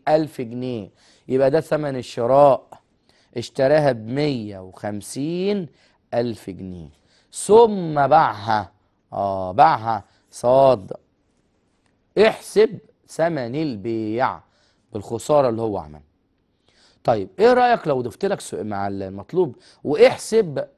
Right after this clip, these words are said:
الخسارة، خسر كام؟ يلا مع بعض يا ولاد،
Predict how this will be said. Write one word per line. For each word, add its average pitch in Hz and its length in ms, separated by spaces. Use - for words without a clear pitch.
الخسارة، 120 680
خسر 120 360
كام؟ 101 340
يلا 233 240
مع 156 200
بعض 170 300
يا 110 100
ولاد، 127 380